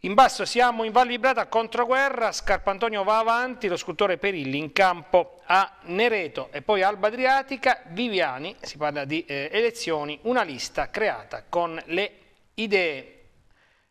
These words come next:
Proseguiamo, ma siamo arrivati alle pagine dello sport, allora prima di parlare di sport andiamo a vedere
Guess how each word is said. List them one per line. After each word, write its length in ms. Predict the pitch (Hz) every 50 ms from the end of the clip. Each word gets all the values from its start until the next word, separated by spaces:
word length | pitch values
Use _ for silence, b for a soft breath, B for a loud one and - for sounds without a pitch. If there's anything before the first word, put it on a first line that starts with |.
| _ _
Proseguiamo, 880 | - 190 220 - - 254 220 247 262 269 277 294 294 302 302 302 262 -
ma 140 | 151 151 143
siamo 180 | - 185 185
arrivati 300 | 180 175 202 220 208 -
alle 100 | 190 175
pagine 380 | - - 214 214 170 190 208 202
dello 180 | 202 208 214 220
sport, 380 | - - - 269 269 262 -
allora 260 | 175 165 196 185 156
prima 220 | 151 180 196 185 180
di 100 | 165 170
parlare 400 | - 170 165 180 202 202 190 175
di 100 | 170 175
sport 540 | 165 - - - 233 220 180 143 - - -
andiamo 240 | 135 147 170 175
a 40 | 170
vedere 380 | 165 175 175 196 190 180 160